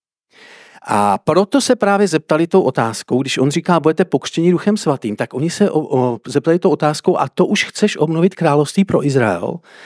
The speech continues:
Protože oni si připomněli a určitě, když spolu tak diskutovali o tom, co to znamená vlastně ten křest Duchu Svatém, tak určitě četli starozákonní pasáže, ze kterých usoudili,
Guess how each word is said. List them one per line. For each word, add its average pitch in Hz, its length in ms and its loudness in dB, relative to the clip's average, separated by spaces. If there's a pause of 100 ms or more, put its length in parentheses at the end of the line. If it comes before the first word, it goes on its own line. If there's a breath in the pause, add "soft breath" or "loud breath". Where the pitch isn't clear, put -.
(380 loud breath)
Protože 139 220 0
oni 180 220 2
si 240 300 0 (460 soft breath)
připomněli 202 720 0
a 123 140 -6
určitě, 185 560 0
když 123 220 -6
spolu 180 240 0
tak 190 160 -4
diskutovali 196 600 -2
o 127 80 -2
tom, 147 200 -2
co - 140 0
to 170 140 -2
znamená 147 360 0
vlastně 147 280 0
ten 147 140 -2
křest 196 220 0
Duchu 165 200 -4
Svatém, 139 520 -4 (380 loud breath)
tak 156 240 -6
určitě 208 360 2
četli 170 480 2
starozákonní 156 720 0
pasáže, 127 680 -2 (340 loud breath)
ze 135 220 2
kterých 247 440 0
usoudili, 113 840 -2